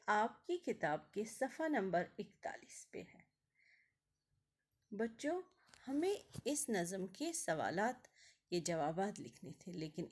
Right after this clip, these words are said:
इससे पहले मैं आपको इसके जवाबात लिखाऊं, हम पहले एक बार फिर से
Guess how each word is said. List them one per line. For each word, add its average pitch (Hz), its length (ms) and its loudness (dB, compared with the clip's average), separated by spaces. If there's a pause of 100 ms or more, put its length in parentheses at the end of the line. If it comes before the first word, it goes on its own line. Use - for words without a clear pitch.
इससे 247 320 2
पहले 247 420 2 (420)
मैं 240 420 6 (100)
आपको 190 600 0
इसके - 460 2
जवाबात 180 640 4
लिखाऊं, 254 520 4 (640)
हम 294 220 0 (100)
पहले 175 280 0 (120)
एक 165 240 -4
बार 147 260 -2
फिर - 320 2
से 330 380 2